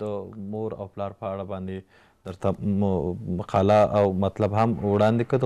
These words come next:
ښوونکو په اړه باندې مننه کوم. موږ هم کوښښ دا کوو چې بېلابېل کدرونه ګلالي ماشومان په خپرونه کې ولرو، تر څو خپرونه لا ښایسته ګلورینه شي. په نننۍ خپرونه کې را سره ډاکټر صاحب،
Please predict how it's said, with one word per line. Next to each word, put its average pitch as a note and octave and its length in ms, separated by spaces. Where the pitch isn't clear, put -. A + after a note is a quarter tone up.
ښوونکو D3 340
په C3+ 140
اړه C3 180
باندې A#2+ 280
مننه G2+ 260
کوم. B2+ 260
موږ B2 160
هم C#3 100
کوښښ B2+ 280
دا C3+ 60
کوو C3 200
چې A#2 120
بېلابېل A#2 400
کدرونه C3 480
ګلالي A2 300
ماشومان A#2 380
په A2 100
خپرونه G#2+ 480
کې C3 200
ولرو، C3+ 320
تر B2+ 240
څو A#2+ 100
خپرونه G#2+ 400
لا G#2 240
ښایسته G#2+ 560
ګلورینه D#2+ 440
شي. - 80
په C3 280
نننۍ B2 400
خپرونه A#2+ 460
کې C3 120
را B2+ 160
سره B2 240
ډاکټر A2 300
صاحب، A2 280